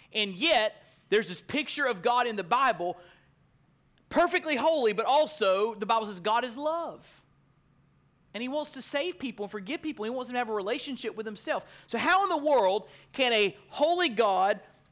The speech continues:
that, that demands justice show His love to sinners and bring them into relationship with Himself? How can both of those things happen? Well,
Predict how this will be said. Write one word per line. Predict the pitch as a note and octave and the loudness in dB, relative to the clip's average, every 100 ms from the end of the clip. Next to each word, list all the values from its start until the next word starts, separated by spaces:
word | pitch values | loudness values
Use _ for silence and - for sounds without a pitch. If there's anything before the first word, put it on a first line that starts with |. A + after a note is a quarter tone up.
| D#3+ | 0
that, | A3 G#3+ - F3+ _ | 2 2 -2 -18 _
that | F#3 A3 | 0 2
demands | A3+ G3+ A3+ D4+ F4+ D4+ G#3 | 2 0 0 2 2 -2 -4
justice | G3 D4+ - - F3 E3 - - - - - _ _ _ _ _ _ _ _ _ _ _ - | 2 2 2 -2 -2 -4 -4 -6 -8 -12 -20 _ _ _ _ _ _ _ _ _ _ _ -12
show | - B3 | 0 2
His | G#3 F3 | 2 0
love | A#3 G#3+ | 0 0
to | - D#3+ | -2 -10
sinners | - A3 C#3+ A#2 - - | -8 -6 -8 -12 -14 -14
and | D#3+ C#3+ | -10 -6
bring | F#3 | -6
them | F#3 | -6
into | F3+ D3 | -10 -10
relationship | D#3 D3+ D3+ D3 | -10 -10 -10 -14
with | D3 | -14
Himself? | F#3 F#3+ G3 | -12 -10 -8
How | G3+ | -8
can | A#3 G#3+ | -8 -8
both | A3 | -8
of | F#3+ | -6
those | G3+ | -8
things | G3 F3 | -8 -12
happen? | - C4 D4+ - - _ _ _ _ _ _ - | -12 -10 -10 -14 -20 _ _ _ _ _ _ -10
Well, | D3 | -8